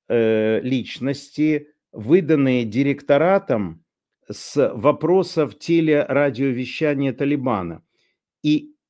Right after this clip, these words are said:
им запрещено, э, ой, спасибо большое, Бескровная, госпожа Бескровная, спасибо вам большое за донат. И им запрещено выражать взгляды, которые,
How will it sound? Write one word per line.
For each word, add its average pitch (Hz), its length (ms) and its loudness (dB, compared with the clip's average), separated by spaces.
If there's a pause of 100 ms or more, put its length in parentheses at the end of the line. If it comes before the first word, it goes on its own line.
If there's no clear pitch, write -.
(100)
им 170 420 0 (180)
запрещено, 127 1120 -2 (840)
э, 101 640 -2
ой, 117 340 -2 (160)
спасибо 120 540 -8
большое, 104 640 -2 (500)
Бескровная, 95 1080 -2
госпожа 117 420 -4
Бескровная, 98 600 -6
спасибо 117 440 -8
вам 101 120 -8
большое 95 320 -10
за 87 160 -12
донат. 87 380 -8 (800)
И 127 200 -4
им 175 500 0
запрещено 139 1300 0 (380)
выражать 123 920 2
взгляды, 131 680 2
которые, 139 760 2